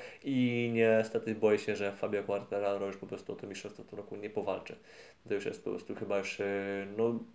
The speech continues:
powiedziałem tak, że w Jerez musiałby walczyć o podium, e, we Francji musiałby walczyć o podium, e, i w Mugello musiałby walczyć o podium. E, mieliśmy w, e, Jerez oraz Le Mans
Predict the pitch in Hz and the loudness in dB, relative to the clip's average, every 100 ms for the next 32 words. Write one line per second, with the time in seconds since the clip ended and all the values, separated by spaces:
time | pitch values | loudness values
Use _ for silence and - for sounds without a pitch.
0 | - 127 120 117 98 95 98 98 101 104 | 4 6 6 6 4 0 0 0 0 0
1 | - - - - - _ _ _ _ - | -2 -12 -20 -20 -20 _ _ _ _ -20
2 | - 135 131 165 - 127 135 123 120 120 | 2 6 8 8 4 2 4 4 4 4
3 | 135 127 117 - - 131 131 160 147 117 | 2 -2 -2 -6 2 2 2 0 6 8
4 | 113 110 107 117 - 120 113 - 110 110 | 10 8 6 6 4 4 2 -2 -2 -2
5 | 117 107 104 104 101 104 113 117 175 170 | 0 2 2 0 -4 4 6 6 4 6
6 | 117 113 120 127 127 131 117 123 147 147 | 6 6 6 8 8 6 4 8 10 10
7 | 123 110 - 104 98 95 98 98 101 98 | 8 6 0 -4 -2 -4 -4 -6 -2 -2
8 | 104 101 104 104 113 123 127 127 127 120 | -4 -4 -2 -2 -4 2 2 2 0 -4
9 | 117 - 117 110 110 120 120 113 - 113 | -6 2 6 8 6 6 8 8 6 6
10 | 107 107 - 107 107 127 180 | 6 4 0 2 4 4 4